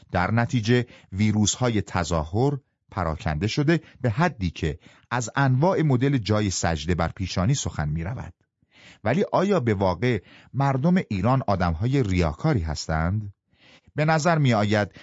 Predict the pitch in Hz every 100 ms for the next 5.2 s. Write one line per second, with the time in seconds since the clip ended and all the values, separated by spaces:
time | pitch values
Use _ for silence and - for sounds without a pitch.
0 | - - - 135 135 123 123 120 120 113
1 | 101 147 127 104 104 78 107 117 110 87
2 | 90 78 - 87 87 98 107 123 151 165
3 | - _ _ - 127 120 151 135 113 95
4 | - 98 90 85 82 78 - 78 73 85
5 | - -